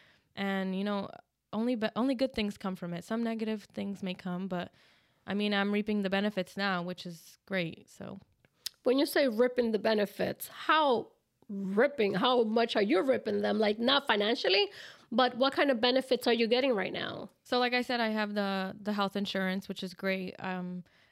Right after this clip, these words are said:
Speaker 1: I get to go to school for free. Noth-, I don't have to pay for not even a book. I don't pay for, they pay me actually to go there. They,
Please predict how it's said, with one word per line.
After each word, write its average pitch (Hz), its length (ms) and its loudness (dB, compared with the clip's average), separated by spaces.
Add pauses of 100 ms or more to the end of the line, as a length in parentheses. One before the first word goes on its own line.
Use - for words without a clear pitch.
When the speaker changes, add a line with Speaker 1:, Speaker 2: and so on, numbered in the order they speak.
Speaker 1:
I 196 60 -6
get 196 140 -4
to 214 80 -6
go 202 100 0
to 202 60 -2
school 208 420 2
for 208 160 -2
free. 208 480 -2
Noth-, 202 340 -4
I 202 100 -2
don't 214 80 0
have 214 120 -4
to 202 80 -6
pay 202 180 -6
for 196 180 -8
not 190 160 -4
even 202 200 -4
a 185 60 -6
book. 190 360 -2 (160)
I 196 80 -2
don't 196 140 -2
pay 202 160 -4
for, 190 420 -6 (260)
they 196 140 0
pay 208 240 0
me 202 240 2
actually 185 440 -2
to 180 120 -10
go 185 220 -2
there. 180 200 -4
They, 180 180 -6